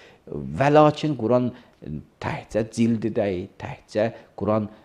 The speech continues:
üzünü oxumaq deyil, Qur'anın həqiqəti var, nuru var,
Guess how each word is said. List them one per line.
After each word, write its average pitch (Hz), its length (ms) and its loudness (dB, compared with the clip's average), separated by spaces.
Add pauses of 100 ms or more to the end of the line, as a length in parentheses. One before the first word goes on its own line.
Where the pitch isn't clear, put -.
(220)
üzünü 101 460 -2
oxumaq 107 420 -6
deyil, 107 300 -4
Qur'anın 98 420 -4
həqiqəti 98 800 -6
var, 113 240 0
nuru 95 400 -2
var, 127 240 2